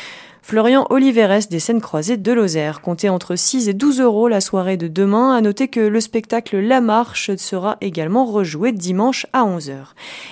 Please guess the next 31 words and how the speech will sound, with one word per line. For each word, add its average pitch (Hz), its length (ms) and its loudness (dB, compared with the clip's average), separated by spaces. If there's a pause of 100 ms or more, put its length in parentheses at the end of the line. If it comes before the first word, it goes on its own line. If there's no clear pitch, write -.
Et 165 60 -8
puis 202 120 -6
demain 247 240 4
après-midi, 247 520 2
toujours 247 340 0
à 208 120 4
Saint-Alban, 262 640 2
les 240 160 4
Scènes 233 240 0
Croisées 233 360 0
vous 220 240 0
invitent 240 400 0
aussi 269 420 0
à 226 60 4
découvrir 226 520 -2
un 202 120 0
futur - 400 -6
projet 214 500 -2
architectural, 202 960 -4
le 165 220 -4
Castroom, 208 720 -2 (400)
des 175 80 -2
sortes 220 300 -2
de 175 160 -4
cabanes 202 500 0
en 170 140 -2
hauteur 247 460 2
ou 220 220 0
œuvres 220 280 2
d'art 170 340 0
refuge 269 520 0